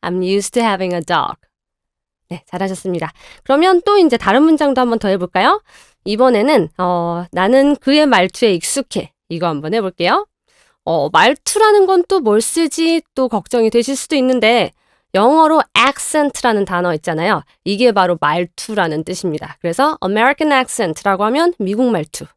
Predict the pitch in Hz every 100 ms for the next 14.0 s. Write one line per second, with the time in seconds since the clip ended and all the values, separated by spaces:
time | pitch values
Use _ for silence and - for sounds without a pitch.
0 | _ 294 330 381 392 269 - 285 320 277
1 | 220 - - - - 190 214 226 311 370
2 | - 160 160 165 240 - 294 262 233 151
3 | - 151 - _ _ _ - 233 220 240
4 | 277 262 190 156 170 175 - 277 170 -
5 | - - - _ _ _ _ - 254 269
6 | 285 294 190 277 269 233 190 294 294 277
7 | 214 226 240 202 190 208 208 277 302 -
8 | 185 226 277 339 269 269 165 196 262 262
9 | 247 226 220 165 190 202 185 185 226 240
10 | 226 - 160 220 247 180 185 175 175 170
11 | 175 147 156 208 - _ _ - - 185
12 | 214 233 262 262 294 285 247 170 190 190
13 | 220 202 - - 285 262 - 185 151 139